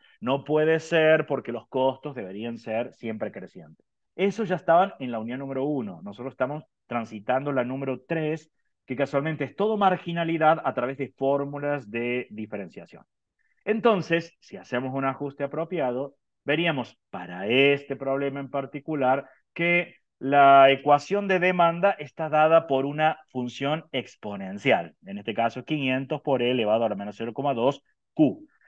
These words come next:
y que la función, en consecuencia, la función de ingresos, me quedaría esa estructura. ¿Por qué me queda esa estructura? Y porque no es nada más que la demanda, que es la expresión que tengo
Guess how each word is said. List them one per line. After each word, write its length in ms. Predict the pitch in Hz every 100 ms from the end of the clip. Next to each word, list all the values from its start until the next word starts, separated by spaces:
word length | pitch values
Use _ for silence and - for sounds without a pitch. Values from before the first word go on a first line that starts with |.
| _ _
y 280 | - 180 -
que 260 | 180 175 170
la 340 | 139 139 135 131
función, 1400 | 139 139 - 175 170 175 175 160 143 135 127 120 117 113
en 160 | 123 120
consecuencia, 460 | 123 123 127 151 131
la 100 | 113
función 400 | 117 113 143 143
de 120 | 147
ingresos, 680 | 160 190 156 - 202 - _ _ _
me 160 | 123 123
quedaría 520 | 127 120 131 151 151 _
esa 540 | 170 156 - 110 101
estructura. 800 | 110 104 - 104 - 139 92 82 _ _ _ _
¿Por 220 | - 247
qué 120 | 247 151
me 120 | 120
queda 160 | 127
esa 120 | 123 123
estructura? 540 | - 117 117 101 87 _ _
Y 160 | 196 110
porque 400 | 104 95 - 104
no 100 | 123
es 100 | 135
nada 300 | 135 135 135
más 280 | 139 139 -
que 160 | 143
la 180 | 131 127
demanda, 640 | 135 165 196 127 117 135
que 100 | 131
es 60 | 117
la 100 | 110
expresión 540 | 107 104 98 - 120
que 100 | 117
tengo 460 | 110 120 120 117 -